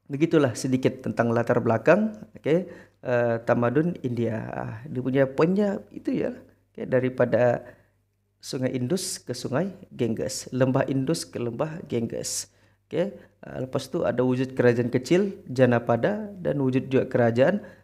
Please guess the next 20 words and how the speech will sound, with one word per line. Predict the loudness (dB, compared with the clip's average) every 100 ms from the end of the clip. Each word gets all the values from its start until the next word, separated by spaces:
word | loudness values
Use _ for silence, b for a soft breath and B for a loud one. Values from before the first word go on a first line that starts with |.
| B -10
besar, | -6 -4 -4 -6 -10
sampailah | 0 2 4 4 4
menjadi | 4 4 4 4
dinasti. | 2 2 0 -2 -4 -4 -6 -14 -14
Okey, | -4 0 0 -2 -6
alright. | -10 0 6 6 4 B B B _
Itu | -10 -6 0
saja. | 2 2 -2 -8 _ _
Okey, | -12
lepas | -2 -2 0
ni | 0
kita | 0
cerita | 0 0 2 6 6
pasal | 6 6 4
apa | 4
pula? | 2 2 -2 B B B _
Okey, | 0 0 0
eh, | 0 0
macam | 0 -2 -2
mana | 0 0 -2 -4